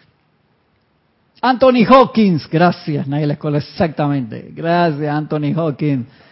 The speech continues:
Es el que hace ahí del papá, de, de la figura así iluminada en ese aspecto que le da esa semilla. ¿Tú no viste esa película? Es rara,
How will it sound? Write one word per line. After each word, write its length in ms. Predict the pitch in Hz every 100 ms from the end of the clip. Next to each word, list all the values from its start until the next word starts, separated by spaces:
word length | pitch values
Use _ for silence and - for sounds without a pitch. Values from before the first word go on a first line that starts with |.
| _ _
Es 120 | 151
el 140 | 160 139
que 100 | 160
hace 180 | 156 156
ahí 140 | 156
del 220 | 165 170
papá, 600 | 127 139 127 175 175 170
de, 280 | 156 139 139
de 100 | 139
la 160 | 139 139
figura 460 | 156 147 170 160
así 500 | 139 - 160 151 127 _ _ _ -
iluminada 1080 | 170 165 165 151 151 160 185 170 156 131 - _ _ -
en 160 | 143
ese 180 | 151 165
aspecto 440 | 175 - 185 151 139
que 80 |
le 100 | 139
da 160 | 135 147
esa 220 | 156 180
semilla. 500 | - 143 143 147 127
¿Tú 100 | -
no 120 | 175
viste 180 | 185 185
esa 160 | 160 160
película? 400 | 147 160 143 135
Es 100 | 151
rara, 840 | 160 190 202 202 208 196 196 196